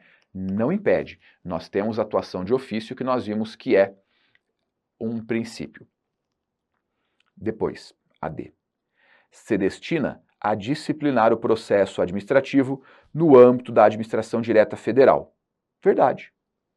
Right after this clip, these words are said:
Não alcançando a administração indireta, em razão da autonomia e independência dos entes que a integram. Mentira! Essa lei também é aplicada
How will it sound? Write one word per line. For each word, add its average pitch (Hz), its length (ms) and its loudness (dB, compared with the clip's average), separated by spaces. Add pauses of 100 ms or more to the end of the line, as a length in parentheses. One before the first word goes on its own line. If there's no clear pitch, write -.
(560)
Não 160 460 4
alcançando 160 920 2
a 135 180 2
administração 131 640 -2
indireta, 120 580 2 (280)
em 107 100 -6
razão 107 400 -2
da 107 80 4
autonomia 104 420 0
e 113 40 -2
independência 104 540 -6
dos 98 120 -10
entes 107 200 -8
que - 80 -10
a 107 40 -4
integram. 98 340 -2
Mentira! 131 680 0 (260)
Essa 98 300 -2
lei 123 240 4
também 160 760 2
é 131 40 4
aplicada 123 760 0